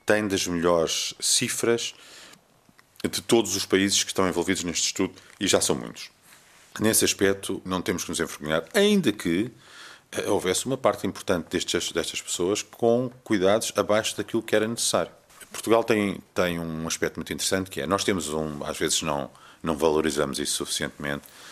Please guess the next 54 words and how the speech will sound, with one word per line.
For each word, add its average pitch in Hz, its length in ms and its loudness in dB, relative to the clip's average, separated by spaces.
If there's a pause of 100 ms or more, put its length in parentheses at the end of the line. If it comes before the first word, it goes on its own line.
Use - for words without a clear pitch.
(220)
mas 90 140 -6
nós 92 180 0
temos 73 280 -2
um 78 40 -6
desenvolvimento 71 760 -4
da 76 80 -4
rede - 180 -4
de - 60 -14
cuidados - 260 -6
de - 40 -4
saúde 73 140 -8
primários 71 580 -8
muitíssimo - 420 -8
boa. - 200 -20 (840)
Eh, 87 360 0
e, 101 140 0
de - 80 -4
facto, - 300 2
as - 60 -2
pessoas - 240 2
que - 80 0
lá 80 80 6
trabalham 71 440 -2
são - 160 0
mesmo 95 120 0
verdadeiros 76 420 2
heróis, 73 360 4
não 65 140 -2
é? 69 80 -2
Quer - 120 -8
dizer, - 220 -10 (400)
todo 92 200 0
o - 40 -14
pessoal - 260 2
que - 100 0
lá 80 40 4
trabalha, 65 380 -2
médicos, 73 340 0
enfermeiros, - 500 -8
assistentes, - 480 -4 (300)
toda 107 160 4
a 92 60 2
gente 92 200 0
ali 82 200 2
trabalha, 78 400 0
de - 80 -8
facto, - 360 -6 (540)
com 87 100 -4
um 82 60 -2
nível 80 240 2
de 76 80 -2
exigência 76 340 -4
bastante 71 320 -6
elevado 67 380 -10